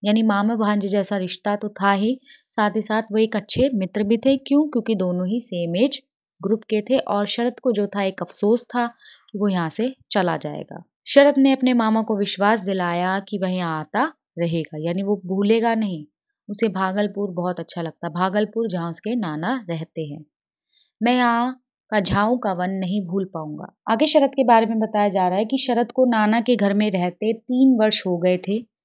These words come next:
वह अपनी माँ के साथ यहाँ आता रहता था। जब पहली बार उसकी माँ उसे लेकर आई थी तो नाना नानी ने उस पर धन तथा आभूषणों की वर्षा की थी।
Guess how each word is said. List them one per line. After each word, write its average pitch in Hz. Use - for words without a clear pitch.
वह 226
अपनी 254
माँ 226
के 233
साथ 240
यहाँ 208
आता 220
रहता 233
था। 240
जब 208
पहली 226
बार 233
उसकी -
माँ 202
उसे 196
लेकर 185
आई 214
थी 226
तो 214
नाना 180
नानी 170
ने 202
उस 180
पर 196
धन 233
तथा 185
आभूषणों 175
की 208
वर्षा 165
की -
थी। -